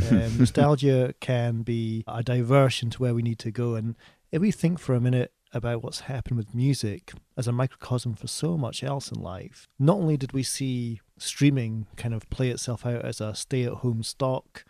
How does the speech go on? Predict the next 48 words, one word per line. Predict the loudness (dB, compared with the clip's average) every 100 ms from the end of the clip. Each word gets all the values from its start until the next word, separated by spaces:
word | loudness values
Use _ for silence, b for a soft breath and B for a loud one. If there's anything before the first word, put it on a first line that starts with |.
| b
streaming | -14 -2 0 2 2
volumes | 4 4 4 0
were | -2
up, | -2 -4
streaming | -6 -4 -4 -4
revenues | -2 -2 0 0 0
were | -2 -2
up. | -4
We've | -6
just | -6 -6
seen | -6
the |
American | -4 -4 -4 -4
music | -6 -4
industry | -6 -4 -4 -4
is | -6
growing | -4 -2 0 -4 -4
even | -4 -2 -4
faster | -4 -4 -4 -4 -6
again. | -8 -6 -2 0 -2 -4 -8 -10 b b b b b _
Um, | 0 0 0 -2 -4
so | -2 2 4 2 0
we | -2
have | -2 -2
this | -4
incredible | -4 -2 0 0 -2
recovery | -6 -8 -4 -2 2 4
in | 4
the | 0
music | -4 -6
industry, | -8 -8 -8 -8 -8
but | -8 -8
the | -6
second | -4 -4 -2 -2 -2
biggest | -2 -4 -4
line | -4 -4
item | -6 -4 -4
in | -4
the | -4
United | -6 -8 -10
States | -8 -6 -6
and | -6 -8
the |
U | -6
K | -6 -6
today | -8 -6 -6 -6
is | -6
vinyl. | -8 -10